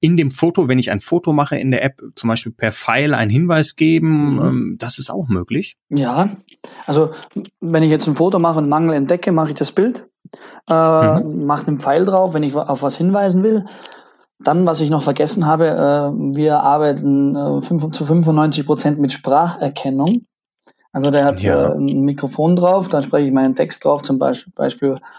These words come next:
Speaker 2: Feuerlöscher muss geprüft werden. Ähm, dieses, diese Spracherkennung übernimmt den Text, das heißt, das, da spare ich mir noch das Schreiben. Zusätzlich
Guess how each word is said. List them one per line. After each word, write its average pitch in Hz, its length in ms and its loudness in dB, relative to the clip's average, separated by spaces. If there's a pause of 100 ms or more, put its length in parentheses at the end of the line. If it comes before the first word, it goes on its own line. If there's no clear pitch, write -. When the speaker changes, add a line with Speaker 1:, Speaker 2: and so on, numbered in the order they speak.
Speaker 2:
Feuerlöscher 135 720 2
muss 135 420 -2
geprüft 170 420 -2
werden. 190 420 0 (720)
Ähm, 131 420 2
dieses, 135 480 -2
diese 131 180 0
Spracherkennung 139 640 0
übernimmt 139 540 2
den 131 140 0
Text, - 340 -2
das - 140 -6
heißt, 143 200 -2
das, - 180 -4 (140)
da 135 80 0
spare 135 300 0
ich 139 40 -2
mir 139 100 2
noch 127 120 0
das 123 160 -2
Schreiben. 127 460 0 (1600)
Zusätzlich 180 920 0